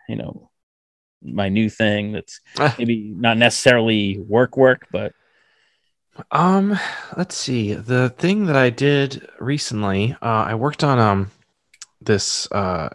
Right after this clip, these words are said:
Speaker 2: I worked on my Inktober this year. Uh, was, like, a bun-, I would just drew, drew different wrestlers. I'm a big pro wrestling fan.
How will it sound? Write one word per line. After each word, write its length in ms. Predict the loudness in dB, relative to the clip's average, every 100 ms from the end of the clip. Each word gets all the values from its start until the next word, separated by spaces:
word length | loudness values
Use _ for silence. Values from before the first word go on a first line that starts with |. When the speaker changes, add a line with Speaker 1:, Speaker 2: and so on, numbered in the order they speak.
| -16 _ _ _ _ _ -2
Speaker 2:
I 40 |
worked 260 | 2 2 2
on 120 | 0
my 140 | 0 0
Inktober 540 | -2 -2 2 2 4 0
this 240 | -2 -4
year. 360 | -4 -2 -4 -8 _ _ _ _
Uh, 340 | -6 -4 -6 -8 -8
was, 380 | -2 0 0 -2
like, 180 | -4 -2
a 40 |
bun-, 220 | -2 -2 0
I 160 | 0
would 180 | 0 -2
just 180 | -6 -6
drew, 160 | -2 0
drew 200 | 2 4
different 320 | 4 0 0
wrestlers. 500 | 0 0 2 2 2
I'm 80 | 0
a 40 |
big 280 | 2 0 0
pro 140 | 0 2
wrestling 420 | 2 2 2 2
fan. 340 | 4 4 2